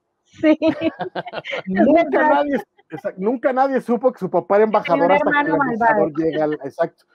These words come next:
Speaker 2: Nunca nadie supo que tenía un medio hermano hasta
Speaker 1: Un hermano
Speaker 2: que
Speaker 1: malo.
Speaker 2: casi destruye la federación.
Speaker 1: Ajá.
Speaker 2: O sea,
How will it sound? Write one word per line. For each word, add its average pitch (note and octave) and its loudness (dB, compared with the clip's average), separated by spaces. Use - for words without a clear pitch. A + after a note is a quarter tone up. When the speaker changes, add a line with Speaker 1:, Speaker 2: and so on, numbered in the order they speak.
Speaker 2:
Nunca C#4 0
nadie C#4+ 4
supo B3+ -2
que G#3+ 0
tenía F#3+ -2
un G#3+ -4
medio A3+ 2
hermano G3+ 0
hasta D#3+ 0
Speaker 1:
Un C4+ -6
hermano C4+ 0
Speaker 2:
que C4 2
Speaker 1:
malo. A#3 0
Speaker 2:
casi F3 -4
destruye F3 -2
la E3+ 0
federación. E3+ -2
Speaker 1:
Ajá. C4+ 0
Speaker 2:
O F3 -4
sea, A#3+ 2